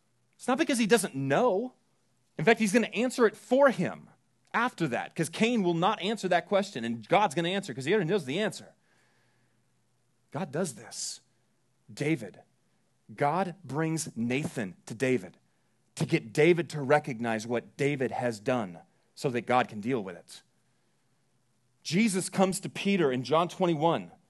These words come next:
"Do you love me more than these?" Because he has to get Peter to confront what Peter did. God does this, even when he already knows all the answers.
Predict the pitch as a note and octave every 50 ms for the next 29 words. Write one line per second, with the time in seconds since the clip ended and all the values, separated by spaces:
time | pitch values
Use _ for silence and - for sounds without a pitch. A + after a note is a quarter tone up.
0 | _ _ _ _ _ _ _ _ _ _ _ - A2+ G#2 C3 D3+ D#3+ F3 E3+ E3
1 | F3 E3+ E3+ D#3+ E3 E3 D#3+ C#3 D#3 D#3 D#3 D3+ D3 D3 D3 D3+ D3 C#3+ C#3 C3
2 | B2 B2 A#2 A2 G2 F2 - - - - - - _ _ _ _ _ _ _ _
3 | _ _ _ _ _ _ _ _ _ _ _ _ _ _ _ _ - - G3 E3+
4 | F3+ E3+ C3+ - D#3 F#3+ A3 A3+ - A3+ F#3 A3 G#3+ G#3+ - E3+ F#3+ F3+ G3 G3+
5 | D#3+ E3 - E3+ C#3 - - - - G#3 G#3 G3 F3+ F#3 F3+ - - E3+ E3+ D#3+
6 | F3 E3 C3 F#3 A3 G#3 B2 - - - _ _ _ _ _ _ _ _ _ _
7 | _ _ _ _ _ _ _ _ _ _ _ _ _ _ _ _ _ _ _ _
8 | _ _ _ _ _ _ _ _ _ _ _ _ _ _ - B2 C3 C#3 C3 C3
9 | - _ _ _ - A#2+ D#3 D#3 C3 - - D#2+ D#2+ - - - - - - _
10 | _ _ _ _ _ _ _ _ - - C3+ C#3+ E3+ E3 D#3+ D3 C#3 C3+ - C#3
11 | C#3+ C3+ B2+ B2+ C3+ D3+ C#3+ D3+ C#3+ C3+ A#2 F2 A2+ C3 C#3+ C3+ - - - -
12 | - - - -